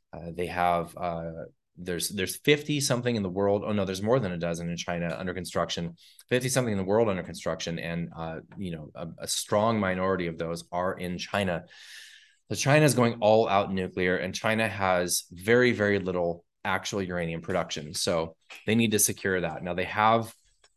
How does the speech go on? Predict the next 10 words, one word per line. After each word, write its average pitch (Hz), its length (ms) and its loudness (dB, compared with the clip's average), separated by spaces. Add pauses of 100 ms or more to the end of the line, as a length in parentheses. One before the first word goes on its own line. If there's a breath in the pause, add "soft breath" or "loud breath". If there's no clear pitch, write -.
(240)
um, 87 520 -4
C 117 180 0
G 104 160 -2
N 104 160 2
has 98 580 0 (120)
the 92 400 -2 (100)
Husab 120 360 2
mine 104 460 0
in 101 120 -4
Namibia. 95 480 0